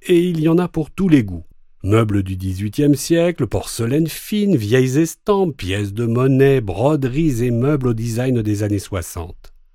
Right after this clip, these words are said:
Imprégnez-vous de son ambiance à la fois authentique et conviviale. Peut-être succomberez-vous au charme d'un objet insolite et unique qui viendra compléter votre collection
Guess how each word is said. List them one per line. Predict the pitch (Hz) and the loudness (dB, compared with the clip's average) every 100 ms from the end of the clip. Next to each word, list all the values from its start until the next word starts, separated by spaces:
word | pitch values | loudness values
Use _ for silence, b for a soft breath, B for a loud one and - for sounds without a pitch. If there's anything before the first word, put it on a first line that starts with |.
| _ _ _ - | _ _ _ 0
Imprégnez-vous | 110 110 110 107 107 104 117 | 2 4 4 6 6 4 0
de | 95 | -4
son | - 98 | -2 0
ambiance | 101 98 92 80 | 0 0 -4 -6
à | 104 | -6
la | 92 | -6
fois | - 95 - | -8 -8 4
authentique | 180 165 147 139 151 156 | 4 4 -2 -2 -4 -4
et | 139 | -4
conviviale. | - 127 120 104 85 76 - _ _ - - _ _ - | -2 -2 -2 -4 -6 -10 -14 _ _ -20 -20 _ _ -8
Peut-être | 92 85 80 120 - 95 | -6 -4 0 0 0 -4
succomberez-vous | - 87 87 82 78 82 80 117 | -6 -8 -6 -4 -4 -4 -2 2
au | 143 85 | 2 2
charme | - 104 104 95 | -4 -4 -2 -4
d'un | 87 92 | -2 -2
objet | 95 90 90 | -2 -2 -2
insolite | 90 87 - 92 101 101 92 | -2 -4 -4 -4 -2 -4 -4
et | 82 | -4
unique | 82 76 98 196 - 92 | -4 -2 -4 -6 -10 -12
qui | - 90 | -8 -4
viendra | 98 92 90 | -4 -2 -4
compléter | - 107 104 101 98 107 | -2 -2 0 -2 0 -2
votre | 98 - 90 | -2 -6 -6
collection | 101 90 85 - 156 202 | -4 -4 -6 -2 0 0